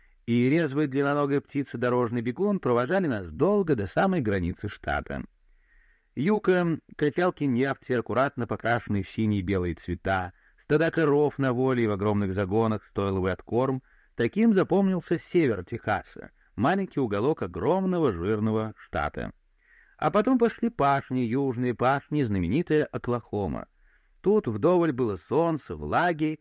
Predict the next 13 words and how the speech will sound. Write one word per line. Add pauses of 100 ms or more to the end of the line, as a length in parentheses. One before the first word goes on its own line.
(200)
и
плодородия
земли. (880)
На
травяных
полях
закончился
сенокос. (420)
Фермеры
на
приземистых
самоходных
машинах